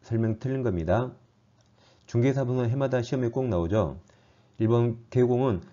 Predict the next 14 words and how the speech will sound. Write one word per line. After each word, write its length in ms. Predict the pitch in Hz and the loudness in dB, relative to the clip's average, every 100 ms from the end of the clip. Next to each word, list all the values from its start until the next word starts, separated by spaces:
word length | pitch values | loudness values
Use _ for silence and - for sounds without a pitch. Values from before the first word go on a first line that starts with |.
| _ | _
그 200 | - 117 | 0 0
등록관청 760 | - 113 123 120 120 117 123 120 | 2 2 2 2 -2 0 -2 -2
관할구역 720 | - 107 104 104 107 110 110 _ | -4 0 0 2 2 2 -2 _
안에 640 | 90 104 101 87 101 127 - - _ _ | -4 -2 0 0 0 -4 -8 -20 _ _
한 200 | - 147 | -4 0
개 220 | 151 151 147 - | 2 2 0 -6
중개사무소만 1120 | - 107 117 117 110 101 101 98 127 135 113 | 0 4 4 2 -2 0 0 0 0 0 -6
둘 140 | - 90 | -4 -2
수 140 | 98 | 0
있죠. 440 | 82 - 101 67 - _ _ _ _ _ | -2 0 0 -2 -8 _ _ _ _ _
즉, 180 | 110 - - _ _ - | -8 -8 -14 _ _ -4
이중사무소 880 | 127 131 131 117 117 113 135 135 - | 0 2 2 2 2 2 0 -2 -2
설치 260 | 127 117 117 | -4 -4 -4
금지입니다. 680 | 110 95 85 78 90 120 | -2 -2 -2 0 0 0